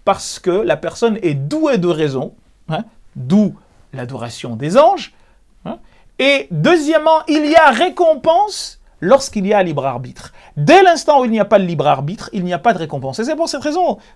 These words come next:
d'ailleurs, et c'est, je, je pense très important à remarquer, parce que votre question est très intéressante,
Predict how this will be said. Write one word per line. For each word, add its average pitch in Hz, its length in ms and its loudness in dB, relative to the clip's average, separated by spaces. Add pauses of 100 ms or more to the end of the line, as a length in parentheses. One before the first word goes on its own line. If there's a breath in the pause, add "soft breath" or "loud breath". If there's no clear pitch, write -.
d'ailleurs, 185 380 6
et 156 80 -8
c'est, 151 220 -8
je, 156 140 -10
je 160 100 -8
pense 220 220 -2
très 214 180 -4
important 170 460 -6 (240 loud breath)
à 139 80 -6
remarquer, 190 380 -4
parce - 120 -10
que 151 60 -10
votre 147 200 -8
question 160 240 -8
est 185 60 -4
très 170 180 -4
intéressante, 170 520 -4